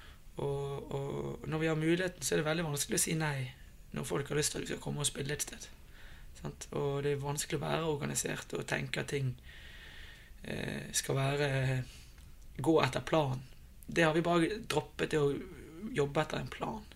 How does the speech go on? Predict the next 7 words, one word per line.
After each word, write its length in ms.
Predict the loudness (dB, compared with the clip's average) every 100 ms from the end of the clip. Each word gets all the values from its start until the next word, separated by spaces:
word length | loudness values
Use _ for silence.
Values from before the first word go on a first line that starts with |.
| -16 -16 -16 -14 -14 -12 -12 -12 -2
Det 160 | 0
er 140 | 4 4
jo 100 | 4
også 160 | 2 6
manageren 560 | 6 6 4 2 2 -2
vår 200 | -2 -2
sin, 260 | -2 -2